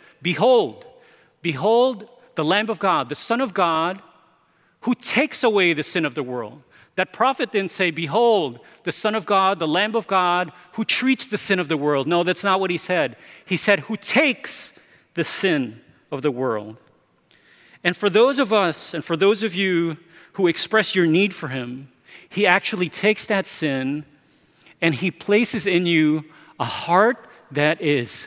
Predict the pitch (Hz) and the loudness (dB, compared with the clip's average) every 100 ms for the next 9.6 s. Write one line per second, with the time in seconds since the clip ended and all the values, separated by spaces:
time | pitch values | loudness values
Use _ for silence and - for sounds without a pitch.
0 | - - 143 107 120 95 78 - _ _ | -16 -10 -10 -8 -12 -12 -20 -20 _ _
1 | _ _ _ _ _ _ _ - _ _ | _ _ _ _ _ _ _ -20 _ _
2 | _ - 117 156 - - 139 117 110 104 | _ -12 0 0 0 -4 -4 -4 -10 -14
3 | - _ _ _ _ _ _ _ _ 131 | -18 _ _ _ _ _ _ _ _ -16
4 | - 113 101 90 76 _ _ _ _ _ | -12 -12 -12 -16 -20 _ _ _ _ _
5 | _ _ _ _ _ _ _ _ _ _ | _ _ _ _ _ _ _ _ _ _
6 | _ _ _ _ - 170 - 226 254 254 | _ _ _ _ -10 -6 2 2 2 -2
7 | 214 196 196 190 190 - 147 - 180 220 | 2 2 2 0 -2 -2 -4 2 4 4
8 | 220 180 170 - - 143 143 113 104 _ | 2 0 0 -4 -8 -4 -4 -6 -14 _
9 | - - 190 196 185 | -20 -4 0 4 2